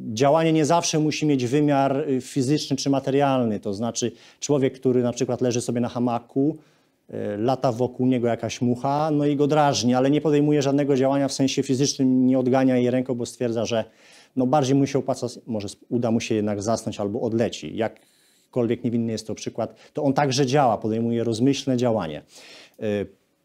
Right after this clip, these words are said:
to też będzie miało akurat znaczenie, jak, jak dojdziemy do, do etapu cen. I tutaj jest ważna kwestia, ym, jaka jest różnica między środkiem a rze-, y, rzeczą a środkiem, czy, czy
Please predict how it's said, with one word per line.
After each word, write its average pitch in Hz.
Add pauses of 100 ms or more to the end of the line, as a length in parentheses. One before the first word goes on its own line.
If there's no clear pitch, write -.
(400)
to 123
też 123
będzie 127
miało 127
akurat 123
znaczenie, 123
jak, 123
jak 120
dojdziemy 117
do, 107
do 110
etapu 107
cen. 80 (480)
I 123
tutaj 170
jest 143
ważna 156
kwestia, 117
ym, 110 (360)
jaka 151
jest 156
różnica 143
między 131
środkiem 151
a 143
rze-, 139 (160)
y, 131 (440)
rzeczą 147
a 131
środkiem, 131
czy, -
czy 104